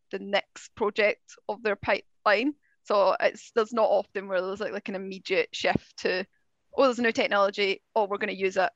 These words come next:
on this project." It's quite a long-term process to,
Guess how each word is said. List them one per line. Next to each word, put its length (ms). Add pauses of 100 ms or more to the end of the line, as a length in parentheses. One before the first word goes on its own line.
(140)
on 120
this 160
project." 500
It's 140
quite 240
a 60
long-term 1400
process 680
to, 200